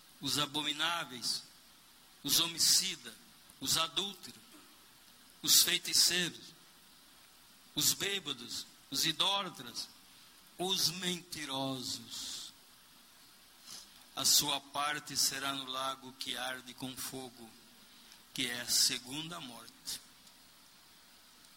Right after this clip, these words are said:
Lembre-se disso. Trono branco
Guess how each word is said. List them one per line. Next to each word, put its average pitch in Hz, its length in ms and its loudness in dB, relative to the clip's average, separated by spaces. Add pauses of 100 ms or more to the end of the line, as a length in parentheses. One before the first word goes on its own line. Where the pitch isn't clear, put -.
(300)
Lembre-se 180 640 2
disso. - 520 -2 (3500)
Trono 180 400 0
branco 165 500 0